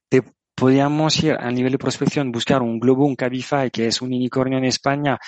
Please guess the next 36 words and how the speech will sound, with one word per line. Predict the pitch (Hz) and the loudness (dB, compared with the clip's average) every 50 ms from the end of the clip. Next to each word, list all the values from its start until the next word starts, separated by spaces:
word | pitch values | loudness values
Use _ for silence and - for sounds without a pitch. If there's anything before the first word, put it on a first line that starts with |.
| - - - - | -18 -18 -18 -8
que | - 117 107 | -2 2 4
ya | 117 131 135 | 4 4 2
tiene | - 143 139 135 | 2 2 2 2
solución, | 123 - 139 131 131 127 117 - 139 139 127 107 98 - - - - _ - | 2 2 2 2 2 0 0 -2 -4 -4 -4 -6 -8 -12 -18 -20 -20 _ 0
que | - 123 123 120 104 - - | 2 4 4 4 2 0 -2
debe | 135 - 107 101 120 120 | -4 0 2 4 4 2
funcionar, | - - 131 120 - - - 135 135 139 139 120 - - | 2 0 -4 -6 -4 -2 -2 0 0 2 0 0 -2 -4
pero | - 113 104 107 | -4 -2 -2 -2
que | - - | -2 -2
a | 110 | -4
lo | 110 | -4
mejor | 113 113 107 - 120 107 101 | -4 -4 -2 -2 -2 -2 -2
no | 110 120 135 139 139 | 0 2 4 4 4
le, | 127 107 98 98 | 2 2 -2 -4
le, | 110 107 113 117 - | -6 -4 -2 -2 -2
le | 113 110 113 117 - - - - | -2 -4 -4 -4 -6 -10 -16 -6
cumple | - - 135 131 - 127 131 123 113 - - - - _ | 0 0 0 2 2 2 2 2 2 0 -8 -20 -6 _
todas | - 127 120 117 120 - | 2 4 4 4 2 0
sus | - 123 - - | -2 -2 -4 -4
necesidades, | 113 101 - - - - - 110 113 135 208 240 - - | -4 -4 -4 -4 -4 -4 -4 -2 -2 -2 -2 -2 -4 -6
y | 104 | -4
eso | 95 - 120 | -4 -2 -2
es | 117 - - | -2 -2 -4
algo | 101 - 110 107 - | -4 -2 -4 -4 -4
existente | - 104 - - - - - - 127 123 - 120 110 - - - | -4 -4 -4 -4 -4 -4 -4 -4 -4 0 0 0 -2 -2 -4 -4
y | 110 | -2
es | 98 - - - _ _ | -2 -2 -2 -6 _ _
muy | - 110 117 123 123 113 | -8 -2 2 2 4 4
difícil, | 110 104 - 117 - - - 160 208 220 - - - - - - _ - | 2 0 -2 -2 -2 0 0 2 0 -2 -2 -8 -16 -16 -16 -16 _ 0
pero | 123 120 120 120 | 2 4 4 6
no | 135 147 | 6 4
es | 160 151 - | 4 4 2
mucho | 151 151 156 - - 147 | 0 0 0 2 2 2
más | 147 139 131 | 2 2 0
difícil | 131 135 - - 135 - - - 185 196 180 | 0 -2 -2 -2 -2 -4 -2 0 -2 -2 -2
que, | - 139 143 165 185 | 0 0 0 0 -2